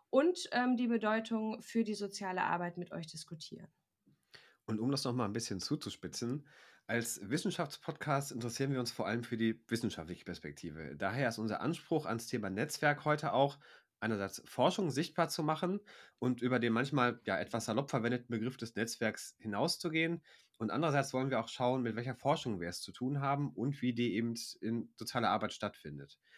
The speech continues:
Speaker 2: Bevor wir jetzt aber inhaltlich tiefer einsteigen, möchten wir euch bitten, euch selbst kurz mit ein, zwei Sätzen vorzustellen.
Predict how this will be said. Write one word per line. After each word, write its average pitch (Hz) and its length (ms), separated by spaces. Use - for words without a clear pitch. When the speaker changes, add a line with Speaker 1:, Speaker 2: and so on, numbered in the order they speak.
Speaker 2:
Bevor 110 260
wir 226 40
jetzt 165 100
aber 123 140
inhaltlich 143 360
tiefer 143 280
einsteigen, 117 640
möchten 135 320
wir 120 80
euch 113 160
bitten, 147 240
euch 117 180
selbst 135 240
kurz - 260
mit 90 120
ein, 104 160
zwei 123 100
Sätzen 110 300
vorzustellen. 80 680